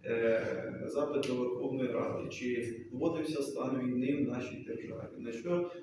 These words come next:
отримав відповідь, що стану війни не, е, подавав подання Президент України відповідно своїх повноважень статті сто шостої.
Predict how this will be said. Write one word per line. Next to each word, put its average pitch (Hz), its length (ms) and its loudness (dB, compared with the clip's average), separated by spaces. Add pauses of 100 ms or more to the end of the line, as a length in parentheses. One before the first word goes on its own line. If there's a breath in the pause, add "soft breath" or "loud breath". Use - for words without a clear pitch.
(100)
отримав 139 560 4
відповідь, 139 480 2
що - 200 -4
стану 147 440 -2
війни 123 640 0 (320 loud breath)
не, 123 180 2
е, 156 800 4
подавав 143 640 6
подання 147 460 0
Президент 123 540 0
України 120 460 -2
відповідно 135 560 0
своїх 120 380 -4
повноважень 127 680 2
статті - 380 -6
сто - 220 -6
шостої. - 360 -14